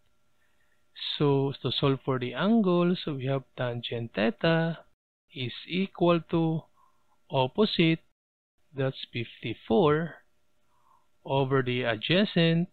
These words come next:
that's four hundred fifty. So, to solve now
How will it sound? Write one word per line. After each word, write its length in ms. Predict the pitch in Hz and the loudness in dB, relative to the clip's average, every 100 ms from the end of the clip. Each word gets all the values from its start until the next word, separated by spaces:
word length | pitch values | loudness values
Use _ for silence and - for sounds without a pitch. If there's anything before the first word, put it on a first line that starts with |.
| _ _ _ _ _ - | _ _ _ _ _ -6
that's 300 | 131 135 131 - | -2 0 -2 -4
four 200 | 135 123 | -2 0
hundred 320 | 120 120 110 - | 0 -2 -6 -2
fifty. 760 | 214 - - 180 175 175 180 - _ _ _ _ _ _ _ _ - - | -4 -4 -2 2 2 0 -2 -8 _ _ _ _ _ _ _ _ -10 -2
So, 120 | 147 | -2
to 120 | 127 | 0
solve 380 | 113 - 143 135 | -2 0 0 2
now 180 | 143 | -2